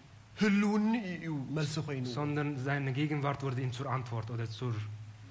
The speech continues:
Speaker 2: ja, zur Antwort.
Speaker 1: ያ፣ ህልውኒ እዩ መልሲ ኮይንዎ።
Speaker 2: Seine Gegenwart wurde ihm zur, seine
Speaker 1: ሎም
Speaker 2: Antwort.
Speaker 1: መዓልቲ መልእኽቲ ዘለኒ ነዚ ጉባኤ
Speaker 2: Meine Nachricht heute ist,
Speaker 1: ናይ ሰብ ሕቶ መወዳእታ የብሉን።
Speaker 2: die Frage der Menschen enden nie.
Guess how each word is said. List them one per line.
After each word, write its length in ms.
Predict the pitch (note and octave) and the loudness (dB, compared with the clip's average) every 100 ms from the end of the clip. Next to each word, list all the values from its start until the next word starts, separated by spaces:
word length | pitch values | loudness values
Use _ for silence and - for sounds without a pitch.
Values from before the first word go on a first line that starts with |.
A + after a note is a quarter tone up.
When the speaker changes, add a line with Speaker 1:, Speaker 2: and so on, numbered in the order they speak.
| C3+ - - - - | -16 -16 -18 -20 -14
Speaker 2:
ja, 160 | - B2 | -4 -2
zur 180 | A2 C#3 | -2 -2
Antwort. 340 | B2 A#2+ A2+ G#2 | 0 -2 -2 -2
Speaker 1:
ያ፣ 120 | D#3 | 0
ህልውኒ 440 | D3+ G3 G3+ A3 G#3+ | 2 4 6 6 4
እዩ 120 | G3 F3 | 2 2
መልሲ 240 | E3+ D3+ E3 | 2 0 0
ኮይንዎ። 340 | D#3+ C#3+ C3 A#2 - - | 0 0 -2 -6 -10 -8
Speaker 2:
Seine 280 | A#2+ B2+ C3 | -4 -2 -2
Gegenwart 440 | B2+ D3 D3+ C#3+ D3 | 0 2 2 0 0
wurde 180 | B2+ | -4
ihm 120 | B2 A#2+ | -2 -2
zur, 140 | A#2+ | -2
seine 220 | A2 A#2 | 0 2
Speaker 1:
ሎም 80 | A#2 | 4
Speaker 2:
Antwort. 140 | G#3+ A3+ | 6 6
Speaker 1:
መዓልቲ 340 | G#3+ A#3+ A3+ B3 | 6 6 4 0
መልእኽቲ 340 | A3+ A3 A3 G3 | 2 2 0 2
ዘለኒ 360 | G3 G3 G3 F#3 | 4 6 6 6
ነዚ 180 | F3+ E3+ | 6 6
ጉባኤ 340 | F#3 G#3 G3+ E3+ F#3+ B3 - - | 6 6 8 8 6 4 -2 -8
Speaker 2:
Meine 320 | - D#3 E3 D#3 | 2 6 6 8
Nachricht 360 | E3 F#3 F#3+ E3+ | 6 6 4 2
heute 240 | D#3+ D#3+ | 2 4
ist, 240 | D#3+ F3+ - - - - - - - - - - - | 2 0 -6 -12 -14 -14 -16 -20 -20 -20 -20 -20 -6
Speaker 1:
ናይ 180 | E3+ G#3 | 4 6
ሰብ 180 | A3 A#3 | 6 2
ሕቶ 220 | F#3+ A#3 A#3+ | 2 0 2
መወዳእታ 440 | A3 G3+ F#3 G3 G3 | 4 4 6 6 6
የብሉን። 400 | F#3 D#3+ D3+ B2 - - | 4 4 0 -2 -6 -8
Speaker 2:
die 140 | C#3+ | -6
Frage 320 | C#3+ E3 E3+ E3 | 0 2 4 4
der 160 | D3 | 2
Menschen 320 | C#3+ D3+ D3+ D3 | 2 0 0 -2
enden 260 | C#3 B2+ | 0 0
nie. 140 | B2+ | 0